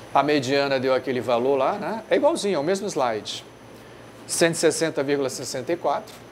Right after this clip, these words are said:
E a moda deu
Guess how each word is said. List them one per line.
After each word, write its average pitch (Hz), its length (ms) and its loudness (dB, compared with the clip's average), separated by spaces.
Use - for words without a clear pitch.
E 226 100 6
a 247 60 6
moda 196 440 4
deu 170 480 2